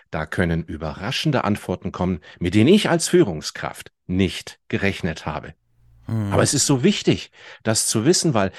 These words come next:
Speaker 1: dann wissen wir, was stört ihn und was macht ihn Freude. Das eine stellen wir ab, soweit wir es können,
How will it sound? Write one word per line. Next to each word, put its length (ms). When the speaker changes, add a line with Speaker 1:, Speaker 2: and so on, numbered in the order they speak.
Speaker 1:
dann 220
wissen 220
wir, 100
was 140
stört 320
ihn 60
und 60
was 180
macht 200
ihn 100
Freude. 320
Das 260
eine 240
stellen 280
wir 140
ab, 180
soweit 480
wir 120
es 160
können, 280